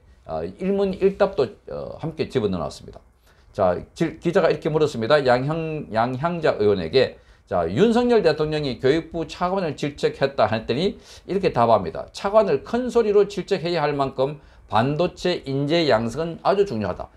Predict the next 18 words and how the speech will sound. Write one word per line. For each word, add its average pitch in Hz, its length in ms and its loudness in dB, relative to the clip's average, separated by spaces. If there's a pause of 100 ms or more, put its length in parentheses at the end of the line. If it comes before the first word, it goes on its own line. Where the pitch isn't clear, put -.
(240)
이십 135 240 -6
년 208 180 2
전부터 143 540 2
계속해서 202 720 0
반복해왔던 143 840 0
말이다." 90 360 -6
이렇게 127 220 -8
말하고 78 300 -12
있습니다. - 320 -20 (640)
자, 104 200 4
그래서 185 220 0
기자가 160 420 4
"그렇게 233 360 4
인력이 196 340 2
부족한가?" 156 640 -2
물었더니 139 600 -2 (180)
"우리나라 165 440 4
기업들이 147 600 0